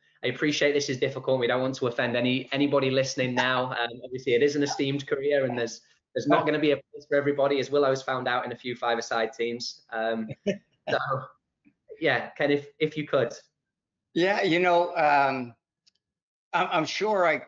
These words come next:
Speaker 2: I could come up with, uh, five, um, but there were, there were two in particular in my career,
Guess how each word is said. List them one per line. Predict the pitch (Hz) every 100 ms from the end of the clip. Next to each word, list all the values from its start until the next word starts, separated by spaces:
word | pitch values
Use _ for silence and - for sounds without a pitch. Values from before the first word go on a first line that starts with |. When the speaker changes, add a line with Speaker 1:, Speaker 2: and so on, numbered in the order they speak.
| -
Speaker 2:
I | 143
could | 131 170 160
come | - 151 139
up | 147 -
with, | 135 131 123 _ _ _ -
uh, | 117 117 113
five, | - - 131 120 104 95 95 95 _ _ _ _ -
um, | 117 113 113 110 110 107 - - _ _
but | 151 147
there | 147
were, | 147 143 143 - 135
there | 147
were | 143
two | 139 - 196 175
in | 147
particular | 113 - 147 - 131 104 92 - _ _ -
in | 135
my | 127 120
career, | 117 113 113 117 107